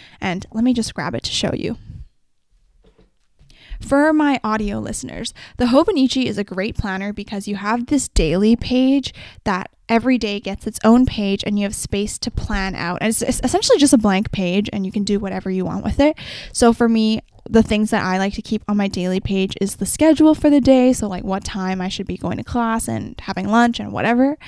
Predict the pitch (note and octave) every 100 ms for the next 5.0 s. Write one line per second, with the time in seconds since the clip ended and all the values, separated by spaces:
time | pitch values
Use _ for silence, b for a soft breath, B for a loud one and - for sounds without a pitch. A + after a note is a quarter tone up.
0 | B B B B - G#3 A3+ A#3 A3+ A3+
1 | - G#3 G3+ G3 G3 - F#3+ G3+ - B
2 | B B A3 A#3+ B3 - E4 F4+ A#3+ G3+
3 | - A#3+ C#4+ G#3+ G#3+ A3+ G#3+ - G#3 -
4 | G3+ G3+ G#3+ G#3 F#3+ D#3+ G#3+ - C4+